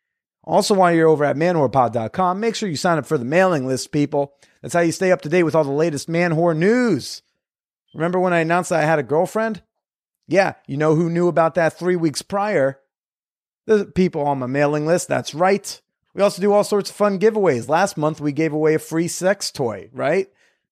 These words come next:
A sex toy worth over a hundred dollars. Uh, all you gotta do is sign up for the mailing list at man whore pod dot com. On the right-hand side, just put in your email address, your name, and your zip code,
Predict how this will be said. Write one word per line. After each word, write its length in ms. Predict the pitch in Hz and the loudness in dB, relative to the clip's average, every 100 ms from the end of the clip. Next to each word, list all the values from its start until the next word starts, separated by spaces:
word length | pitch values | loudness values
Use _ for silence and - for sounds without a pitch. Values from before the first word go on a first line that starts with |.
| _ _ _ _ | _ _ _ _
A 20 | - | -2
sex 300 | 214 214 - | -2 -2 0
toy 220 | 208 190 | 0 2
worth 220 | 190 175 | 0 -2
over 280 | 175 185 175 | -2 0 2
a 80 | 143 | 2
hundred 280 | 175 151 143 | 0 -2 0
dollars. 560 | 156 226 160 101 - - _ - | 0 2 -2 -8 -12 -14 _ -4
Uh, 260 | 135 139 135 | 2 2 2
all 140 | 143 180 | 2 2
you 80 | |
gotta 160 | 190 190 | 4 2
do 100 | 175 | 0
is 100 | 131 | -2
sign 200 | - 160 | -2 -2
up 80 | 170 | -2
for 80 | 190 | -6
the 80 | |
mailing 340 | 190 180 170 170 | -2 0 0 0
list 220 | 160 151 | -2 -2
at 100 | 120 | -6
man 220 | 123 147 | -4 -2
whore 160 | 165 165 | 0 0
pod 260 | 165 160 | 0 0
dot 220 | 160 160 - | 0 -2 -2
com. 340 | 139 143 139 - - | -4 -2 -4 -12 -16
On 100 | 120 | -10
the 80 | 110 | 2
right-hand 400 | 135 165 165 160 | 4 4 0 -2
side, 340 | 147 147 151 | 0 2 2
just 180 | 123 - | 0 -6
put 100 | 147 | -6
in 80 | 139 | -4
your 80 | 120 | -4
email 380 | 143 180 180 170 | -2 0 2 2
address, 560 | 165 143 165 160 - - _ | 2 2 2 2 0 -10 _
your 160 | 127 127 | -8 -2
name, 480 | 160 170 170 170 - _ | 0 0 -2 -4 -8 _
and 180 | 139 127 | -8 -6
your 100 | 123 | 0
zip 280 | 190 - | 0 0
code, 400 | - 131 120 120 | -2 0 0 -4